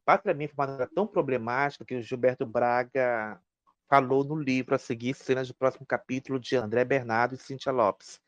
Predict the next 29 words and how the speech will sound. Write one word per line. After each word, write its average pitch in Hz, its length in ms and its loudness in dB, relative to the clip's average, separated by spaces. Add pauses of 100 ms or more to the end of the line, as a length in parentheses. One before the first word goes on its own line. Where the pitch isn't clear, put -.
(260)
Abre 127 320 6
aspas. 107 520 2 (360)
Pátria 214 320 6
Minha 160 280 2
foi 170 100 -2
uma 156 120 0
novela 139 380 2
bem 151 380 6
problemática. 139 760 -2
Só - 200 8
foi 294 240 4
boa 151 440 4
até 185 200 -2
aproximadamente 214 920 0
o - 20 -16
capítulo 202 460 -2
oitenta. 117 600 0 (360)
Depois 190 560 2
houve 208 240 8
problemas 175 520 0
demais. 147 580 0
Terminar 143 360 4
aquilo 156 320 -4
foi 156 140 -4
uma 139 100 -2
penitência. 117 920 -4
Fecha - 400 -2 (280)
<laughs> - 260 -20
aspas. - 760 -2